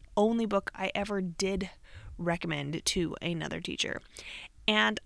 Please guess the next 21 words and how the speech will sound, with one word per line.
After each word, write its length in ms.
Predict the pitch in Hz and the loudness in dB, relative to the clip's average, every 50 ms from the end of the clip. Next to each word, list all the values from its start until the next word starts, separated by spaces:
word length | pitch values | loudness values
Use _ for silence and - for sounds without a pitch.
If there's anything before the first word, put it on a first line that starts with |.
| - - | -2 2
I 440 | - 208 208 202 202 202 202 196 - - | 2 4 6 6 4 4 4 2 0 0
stumbled 560 | - - - - 294 320 359 370 370 359 - - | 2 2 2 4 4 2 4 4 2 4 4 2
upon 340 | - - - - 190 175 170 | 0 0 0 2 2 4 4
it 340 | 180 196 - - - - - - - - - - - - | 4 2 0 -2 -4 -4 -6 -14 -18 -20 -20 -20 -12 -4
because 640 | - 233 214 - - - 254 220 214 214 214 - - - - - - - - - - | -2 -2 -2 0 4 4 4 4 4 2 -2 -4 -6 -8 -12 -12 -12 -12 -12 -12 -8
in 120 | - 226 233 | -4 0 2
my 120 | 233 226 | 2 2
first 280 | 220 - 240 247 - - | 2 2 0 0 0 0
few 100 | 269 247 | -2 0
years 240 | 240 233 233 233 233 | 2 2 2 0 0
of 100 | 226 - | -2 -2
teaching, 400 | - 196 175 - 190 185 196 202 - | -2 -2 -2 -2 -2 -2 -2 -4 -4
I 120 | - - - | -6 -4 -2
felt 180 | - 214 196 | -2 0 0
like 140 | - 220 220 | 0 0 0
I 60 | 220 | 0
was 140 | 220 233 220 | 0 0 0
working 300 | 208 185 196 - 202 196 | 0 0 0 0 -2 -2
really 200 | 190 185 190 190 | 0 0 0 0
hard, 360 | 185 170 151 165 175 196 202 - - - - - - - - - | 2 2 2 2 2 0 -2 -6 -12 -14 -14 -14 -16 -16 -8 -2
and 720 | - 208 202 196 196 202 196 202 202 202 202 202 196 190 | 2 4 6 8 8 8 8 6 6 4 2 0 -2 -2